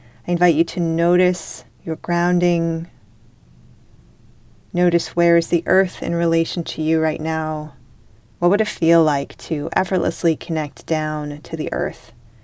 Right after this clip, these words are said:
to drop your roots in, to say hello, to connect?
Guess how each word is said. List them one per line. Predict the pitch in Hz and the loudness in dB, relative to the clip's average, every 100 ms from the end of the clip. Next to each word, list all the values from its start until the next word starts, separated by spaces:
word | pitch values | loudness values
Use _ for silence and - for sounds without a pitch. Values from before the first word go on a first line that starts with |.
| - - - - | -20 -20 -20 -18
to | - | -6
drop | 175 160 - | 0 0 0
your | 156 | -4
roots | 147 180 180 - | 0 2 2 0
in, | - 170 170 165 160 156 165 - - | -6 -2 0 0 -2 -4 -8 -14 -14
to | 160 | -10
say | - 160 | -6 -6
hello, | 160 156 170 165 160 156 147 | -4 -2 0 2 2 0 -4
to | - | -10
connect? | - 156 143 - - - | -14 -10 -10 -10 -18 -20